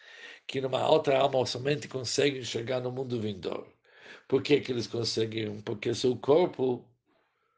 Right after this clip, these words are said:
era refinado e não encobriu, ocultou, ocu-, ocultou sobre a divindade. Por isso, se não tivesse nosso corpo que atrapalha,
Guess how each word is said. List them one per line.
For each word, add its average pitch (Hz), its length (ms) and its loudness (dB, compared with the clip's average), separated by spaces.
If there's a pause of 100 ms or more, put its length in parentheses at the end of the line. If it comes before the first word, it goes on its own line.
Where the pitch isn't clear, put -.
(1160)
era 135 360 6
refinado 107 840 0 (1120)
e 135 180 -8
não 170 520 4 (120)
encobriu, 147 840 6
ocultou, 123 640 0
ocu-, 127 500 0
ocultou 117 480 0
sobre 127 240 0
a 127 40 -4
divindade. 127 600 -2 (640)
Por 175 180 8
isso, 127 440 2 (100)
se - 160 -10
não 131 140 -4
tivesse 147 560 2
nosso 127 320 -2
corpo 147 360 4
que 123 120 0
atrapalha, 110 680 2